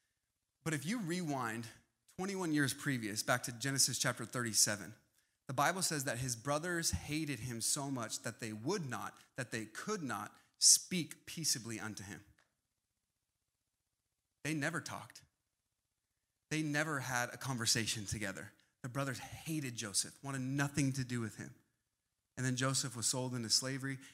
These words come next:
and they hadn't seen him, didn't know he was alive for twenty-one years, and so they had a lot of catching up to do. But now, because of the grace of God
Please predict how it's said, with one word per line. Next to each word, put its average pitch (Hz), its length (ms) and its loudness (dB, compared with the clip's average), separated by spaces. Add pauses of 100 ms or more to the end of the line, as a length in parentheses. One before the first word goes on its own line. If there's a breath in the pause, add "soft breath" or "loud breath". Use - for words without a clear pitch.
(120)
and 113 120 -6
they 127 60 0
hadn't 131 240 0
seen 135 260 2
him, 131 140 -2
didn't 131 160 -4
know 131 120 -2
he 131 120 -2
was 117 120 -2
alive 113 260 0
for 123 80 -8
twenty-one 135 500 0
years, 110 240 0
and 120 120 -4
so - 100 -2
they 120 140 -2
had 139 120 0
a 117 60 -4
lot 113 160 -2
of 113 100 -6
catching 113 340 2
up 101 140 0
to 104 100 -4
do. 98 140 -4 (1160)
But 131 80 0
now, 139 180 8
because 135 260 2
of 120 120 2
the 120 60 2
grace 123 340 6
of 117 100 -2
God 110 320 4